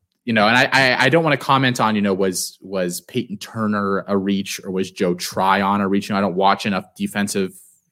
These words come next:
players to know that and to know, you know, necessarily what the N F L thought of these guys. I mean, and I'm, I'm not gonna get that into the Kadarius Toney thing, but that was just a,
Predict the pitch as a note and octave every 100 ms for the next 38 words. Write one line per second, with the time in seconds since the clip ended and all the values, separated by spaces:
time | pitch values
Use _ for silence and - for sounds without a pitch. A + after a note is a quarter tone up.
0 | _ G#2 - A2 G2+ G#2 - F2+ F2+ F#2+
1 | G2+ G#2 G#2+ - - - _ G2 F#2+ G2+
2 | F#2 F#2 F#2 F2 - F#2 F2 F2+ - F#2+
3 | F2+ F2+ F2+ F2+ G2+ G2+ G#2+ G#2 A2 -
4 | A2 G#2+ F#2 G#2 G2 F#2 G#2 G2+ F#2+ -
5 | G2 F#2 G#2+ F#2+ F#2+ F#2 F#2 F#2 E2+ F2+
6 | F2+ - - D#2+ D#2+ - F#2 F2+ - F2+
7 | F2 F2 E2+ - - - -